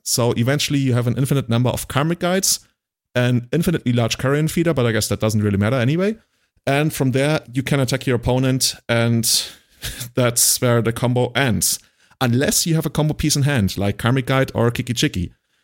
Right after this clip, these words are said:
So if you're looking at the deck list and you wonder, "Why is there Body Snatcher on a deck list?" Uh, Body Snatcher is a two two for four mana.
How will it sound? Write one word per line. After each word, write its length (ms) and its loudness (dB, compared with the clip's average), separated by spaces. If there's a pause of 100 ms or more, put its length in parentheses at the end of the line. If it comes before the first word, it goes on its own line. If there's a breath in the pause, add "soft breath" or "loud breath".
(160)
So 720 0
if 180 -2
you're 80 0
looking 200 0
at 80 2 (100)
the 80 0
deck 100 -8
list 140 0
and 80 0
you 60 2
wonder, 200 2
"Why 180 0
is 120 -2
there 140 0
Body 340 0
Snatcher 380 0
on 80 0
a 80 -4
deck 220 -6
list?" 420 -2
Uh, 200 2
Body 220 0
Snatcher 580 0
is 280 0
a 420 0
two 160 -2
two 220 0
for 160 0
four 200 0
mana. 340 2